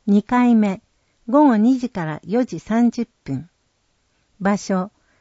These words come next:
円パーク五階、イベントホール。講師、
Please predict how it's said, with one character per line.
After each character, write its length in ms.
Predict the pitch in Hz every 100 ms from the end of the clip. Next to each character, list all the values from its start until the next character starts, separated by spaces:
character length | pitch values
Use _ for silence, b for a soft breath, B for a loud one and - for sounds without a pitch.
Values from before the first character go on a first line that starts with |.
| _
円 240 | 254 285 277
パ 240 | 285 262
ー 20 |
ク 200 | - 156
五 180 | 139 151
階、 400 | - 165 160 - _ -
イ 80 |
ベ 180 | 175 254
ン 80 | 269
ト 160 | 269 247
ホ 240 | 226 190
ー 60 | 151
ル。 160 | 131 _ _ _ _ _ _ _ _ _ _ _ _ _ _ _ _ _ _ _
講 260 | - 302 254
師、 340 | - - 135